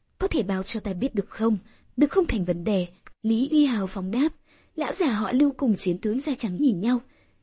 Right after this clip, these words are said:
Lúc trước Phan Á làm bộ lo lắng, bọn họ đã sớm nhận ra mục đích Phan Á muốn vị thiếu gia vận dụng một chút quyền lực.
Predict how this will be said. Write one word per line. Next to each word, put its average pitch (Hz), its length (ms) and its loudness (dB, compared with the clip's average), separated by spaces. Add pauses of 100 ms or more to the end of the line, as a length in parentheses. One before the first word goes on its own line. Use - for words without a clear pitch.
(200)
Lúc 285 180 2
trước 453 200 0
Phan 254 200 0
Á 202 280 -2 (220)
làm 254 200 0
bộ 208 120 0
lo 208 160 -2
lắng, 170 280 -4 (500)
bọn 277 120 2
họ 277 280 -6
đã 208 120 -8
sớm 214 240 -4
nhận 392 180 -4
ra 240 120 -6
mục 196 220 -4
đích 320 160 -2
Phan 254 240 -4
Á 190 280 -4 (300)
muốn 262 220 6
vị 359 200 -2
thiếu 214 140 -2
gia 277 200 -4
vận 214 180 -4
dụng 175 260 -4
một 170 100 -6
chút - 200 -8
quyền 175 200 0
lực. 175 180 0